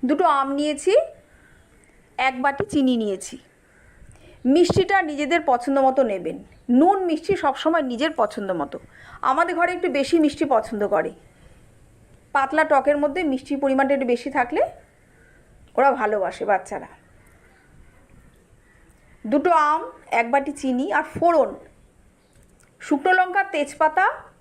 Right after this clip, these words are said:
এক চামচ পাঁচ ফোড়ন হচ্ছে গিয়ে এর ফোড়ন। এই ফোড়নটা দিয়ে আমি আমগুলো একটু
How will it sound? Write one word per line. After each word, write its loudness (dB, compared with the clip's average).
এক 0
চামচ -2
পাঁচ 0
ফোড়ন -2
হচ্ছে -8
গিয়ে 0
এর -4
ফোড়ন। 4
এই 4
ফোড়নটা 2
দিয়ে 2
আমি 0
আমগুলো 0
একটু 0